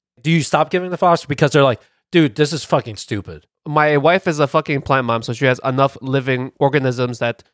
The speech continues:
Speaker 1: You got enough
Speaker 2: Photosynthesis.
Speaker 1: photosynthesis. Ah,
Speaker 2: Yeah.
Speaker 1: there we go.
Speaker 2: Yeah.
Speaker 1: Yes, that chlorophyll.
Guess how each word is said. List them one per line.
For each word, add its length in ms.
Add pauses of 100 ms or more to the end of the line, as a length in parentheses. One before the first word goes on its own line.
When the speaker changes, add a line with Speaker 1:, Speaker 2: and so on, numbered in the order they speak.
(220)
Speaker 1:
You 80
got 180
enough 160
Speaker 2:
Photosynthesis. 380 (140)
Speaker 1:
photosynthesis. 260
Ah, 320
Speaker 2:
Yeah. 40
Speaker 1:
there 140
we 100
go. 140
Speaker 2:
Yeah. 220 (440)
Speaker 1:
Yes, 280
that 140
chlorophyll. 600